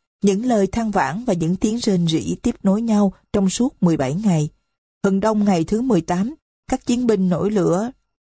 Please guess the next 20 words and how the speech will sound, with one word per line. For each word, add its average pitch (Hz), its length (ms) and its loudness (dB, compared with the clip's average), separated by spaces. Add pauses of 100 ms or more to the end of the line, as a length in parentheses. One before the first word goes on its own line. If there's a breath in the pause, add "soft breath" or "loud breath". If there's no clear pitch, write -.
(220)
đốt 202 240 0 (100)
giàn 165 200 0
thiêu 202 240 0
của 185 180 0
người 190 220 0
anh 185 220 0
hùng, 170 260 2 (460)
và 160 140 2
lửa 156 380 0 (260)
nuôi 208 200 4
dưỡng 175 320 0
bằng 160 260 2
những 165 240 2
thứ 226 360 0
dầu 160 340 0
quý 202 320 0 (240)
và 185 60 2
những 175 220 0
con 202 240 -2
vật 175 160 -2